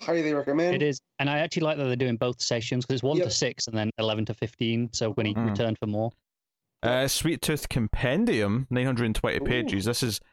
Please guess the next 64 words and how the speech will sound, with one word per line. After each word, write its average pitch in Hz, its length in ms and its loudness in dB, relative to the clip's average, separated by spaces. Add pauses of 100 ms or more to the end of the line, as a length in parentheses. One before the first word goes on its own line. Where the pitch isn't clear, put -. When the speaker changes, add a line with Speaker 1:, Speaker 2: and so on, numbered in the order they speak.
(200)
Speaker 1:
Uh, - 80 -10 (600)
Speaker 3:
I, - 340 -2
I've 165 120 0
never 208 180 2
really 180 400 2
been 151 100 2
attracted 131 480 -2
to 117 140 0
the 107 100 -2 (160)
big, 120 200 -2
thick, - 340 -4
like, 110 140 0
omnibus-sized 117 680 2
soft 123 200 2
Speaker 1:
No. 127 40 0
Speaker 3:
covers. 92 440 0
They're 117 160 0
kinda 113 180 -2
weird 104 280 0
to 101 80 -2
me, 87 180 0
but, 95 240 -2 (180)
you 104 140 -2
know. 92 100 0
Speaker 2:
They're 135 120 2
hard 165 260 0
Speaker 1:
No, 233 40 2
Speaker 2:
to 233 220 2
Speaker 1:
'cause 139 80 0
I 240 40 4
was 233 100 0
Speaker 2:
read, - 40 2
Speaker 1:
gonna 262 100 2
Speaker 2:
but - 60 -4
they 131 80 2
Speaker 1:
say 123 60 2
Speaker 2:
are 117 260 0 (220)
wonderful 151 380 -6
for 127 160 0 (240)
price 123 260 -2
and 120 80 -8
accessibility, 117 480 -2
'cause 127 140 -2
this 160 160 0
is 113 280 -2
sixty - 360 -2
dollars 123 300 0
for, 104 180 -2 (400)
you 127 80 0
know, 98 80 -2 (300)
forty 151 280 2
issues. 107 400 -4 (340)
Speaker 3:
Yeah, 190 100 2
this 180 80 0
is 180 60 2
Speaker 1:
Yeah, 175 60 2
Speaker 3:
the 165 60 2
whole 170 100 2
Speaker 1:
so 147 80 2
I 120 40 2
was - 0 -
Speaker 3:
run. 104 80 0
Speaker 1:
gonna 110 80 0
say, 220 380 2